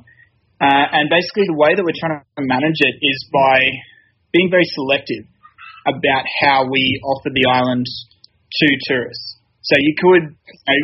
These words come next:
you, you can look sort of not too far north, up in Indonesia and Bali, where you've got a lot of tourism which caters to enormous numbers of people, um, and there's very sort of party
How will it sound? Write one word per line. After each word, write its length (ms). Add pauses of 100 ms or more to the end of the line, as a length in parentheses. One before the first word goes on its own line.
you, 100 (140)
you 240
can 120
look 180 (300)
sort 180
of 60
not 200
too 160
far 220
north, 500
up 220
in 100
Indonesia 480
and 120
Bali, 520 (540)
where 160
you've 120
got 120
a 60
lot 120
of 80
tourism 460
which 180 (400)
caters 440
to 40 (280)
enormous 680
numbers 300
of 120
people, 600 (440)
um, 420
and 140
there's 200
very 280
sort 120
of 40
party 280